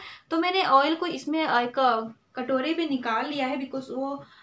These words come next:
अ, इधर उधर गिरने लगते हैं उससे लेने पे। तो यहाँ पे आप देख सकते हो, मैंने बहुत ही ज़्यादा एक कटोरा पूरा भर के ऑयल, अ, यहाँ पे लिया हुआ है। अब इससे मैं आपको heavy oiling करके दिखाने वाली हूँ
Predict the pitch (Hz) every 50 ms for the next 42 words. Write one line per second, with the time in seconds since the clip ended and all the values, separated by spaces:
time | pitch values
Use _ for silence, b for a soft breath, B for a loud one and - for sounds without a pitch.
0 | B B - 233 220 233 254 269 285 285 285 285 247 233 254 240 247 285 311 294
1 | 277 277 - 311 294 269 254 240 - 294 277 262 254 254 262 269 - 339 330 302
2 | 269 254 247 262 277 269 254 233 233 233 - 254 254 254 285 269 262 247 247 240
3 | 233 220 220 220 220 233 262 262 262 254 269 254 247 233 247 240 226 233 240 -
4 | 240 233 226 233 240 240 240 247 247 247 247 247 b b b b b b b b
5 | - 226 208 208 220 269 302 311 320 - 330 320 - - 240 240 240 247 247 247
6 | 247 233 226 220 - 247 233 233 240 240 262 254 233 220 220 226 240 254 277 285
7 | 285 285 311 359 - B B B B B B B B - 269 302 330 320 - 359
8 | 359 359 349 311 294 294 - 330 285 247 247 226 240 285 294 285 277 269 285 285
9 | 269 262 226 220 220 277 262 294 - 269 269 285 277 269 254 254 254 262 262 269
10 | 285